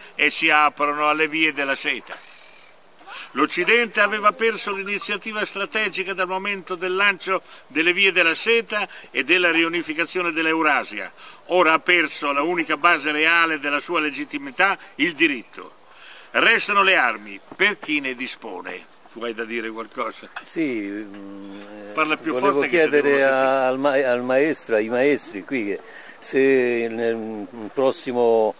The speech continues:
Speaker 2: un prossimo, mm, convegno potete parlare dei bondsmen,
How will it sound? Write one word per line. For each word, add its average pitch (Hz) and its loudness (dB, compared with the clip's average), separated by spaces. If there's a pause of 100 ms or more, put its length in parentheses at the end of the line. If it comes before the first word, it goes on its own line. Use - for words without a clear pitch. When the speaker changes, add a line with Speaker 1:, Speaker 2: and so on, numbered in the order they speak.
(340)
Speaker 2:
un 98 -16
prossimo, 104 0
mm, 95 -12 (120)
convegno 113 2 (360)
potete 120 -2
parlare 117 2
dei 104 -4
bondsmen, 98 -2